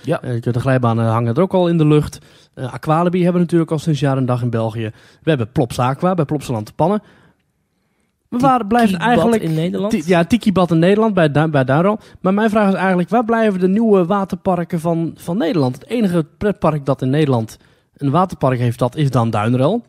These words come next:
Speaker 2: Maar
Speaker 1: Oh,
Speaker 2: dat is
Speaker 1: Slagharen? Aqua
Speaker 2: Ja,
Speaker 1: Mexicana
Speaker 2: vind
Speaker 1: heet
Speaker 2: je
Speaker 1: het,
Speaker 2: dat
Speaker 1: geloof
Speaker 2: een
Speaker 1: ik.
Speaker 2: waterpark?
Speaker 1: Ja.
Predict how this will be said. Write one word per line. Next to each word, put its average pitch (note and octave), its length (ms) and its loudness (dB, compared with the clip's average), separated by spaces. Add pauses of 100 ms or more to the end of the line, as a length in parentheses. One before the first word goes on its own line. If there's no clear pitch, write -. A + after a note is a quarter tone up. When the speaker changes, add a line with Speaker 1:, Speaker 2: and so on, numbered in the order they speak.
Speaker 2:
Maar D3+ 140 2
Speaker 1:
Oh, F#3 140 4
Speaker 2:
dat F3+ 100 6
is D#3+ 60 4
Speaker 1:
Slagharen? A#3 500 -2 (880)
Aqua D#3+ 260 -4
Speaker 2:
Ja, D#3 60 0
Speaker 1:
Mexicana F3+ 460 -2
Speaker 2:
vind F3 120 2
Speaker 1:
heet E3+ 80 -2
Speaker 2:
je - 80 -2
Speaker 1:
het, E3+ 80 0
Speaker 2:
dat F3+ 80 4
Speaker 1:
geloof B2+ 160 2
Speaker 2:
een C3 140 0
Speaker 1:
ik. G#2 80 -4
Speaker 2:
waterpark? B2+ 260 0
Speaker 1:
Ja. - 60 -20